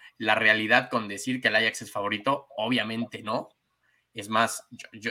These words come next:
yo lo dudaría muchísimo que se instalara una gran final, pero han dejado argumentos a lo largo de la competición como para pensar, o mínimo darle ese beneficio de la duda, decir, "Pues, este equipo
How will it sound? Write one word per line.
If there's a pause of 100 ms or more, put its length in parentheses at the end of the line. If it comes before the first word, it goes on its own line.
yo
lo
dudaría
muchísimo
que
se
instalara
una
gran
final, (580)
pero (300)
han
dejado
argumentos
a
lo
largo
de
la
competición
como
para
pensar,
o
mínimo
darle
ese
beneficio
de
la
duda,
decir, (320)
"Pues,
este
equipo